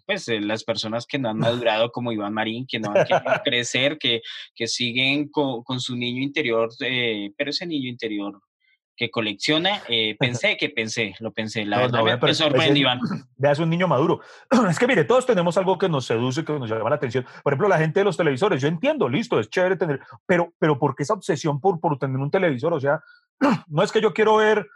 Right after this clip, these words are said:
Speaker 2: los reportes del covid en pantalla plana. <laughs> O sea, ¿cuál es la ob-, <clears throat> la obsesión?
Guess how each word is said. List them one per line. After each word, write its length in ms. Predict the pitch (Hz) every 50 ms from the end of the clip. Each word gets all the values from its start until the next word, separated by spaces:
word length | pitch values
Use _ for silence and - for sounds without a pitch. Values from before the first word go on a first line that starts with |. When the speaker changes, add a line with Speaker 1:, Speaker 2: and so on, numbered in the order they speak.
| _ _ _
Speaker 2:
los 120 | 185 190
reportes 400 | 196 185 151 - 151 143 - 196
del 200 | 185 196 170 139
covid 260 | - - 160 170 190 202
en 100 | 196 165
pantalla 400 | 170 156 135 135 147 151 165 160
plana. 280 | - 180 180 165 131 117 120
<laughs> 40 | -
O 60 | 226
sea, 320 | 165 - - 175 165 - _ _ _ _ -
¿cuál 180 | - 190 202 220
es 80 | 214 220 - - 233 226 -
la 140 | 220 220 226
ob-, 120 | 190 226
<clears throat> 580 | 226 - 233 240 - 240 - - - 220 - -
la 100 | 175 208
obsesión? 680 | 196 156 - - - - - - 208 220 240 302 330